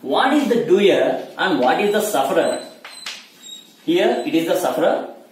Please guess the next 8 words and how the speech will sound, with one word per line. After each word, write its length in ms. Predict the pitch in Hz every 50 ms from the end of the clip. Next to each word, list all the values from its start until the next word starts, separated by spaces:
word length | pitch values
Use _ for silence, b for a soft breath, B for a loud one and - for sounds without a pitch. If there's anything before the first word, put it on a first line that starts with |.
| _ -
and 260 | - 117 120 127 123
she 300 | - - 233 254 262 247
is 120 | 208 175 -
the 60 | 214
doer. 520 | 180 170 190 190 175 - - - - - - - - - - - - - _ - - - - - - - - - - - - - _ _ _ _ _ _ _ _ _ _ _ - - - - _ _ _ _ _ - - - - - - - _ _ _ - -
The 100 | - 175
main 300 | 196 220 247 262 262 254
rule, 360 | 240 233 226 226 226 226 -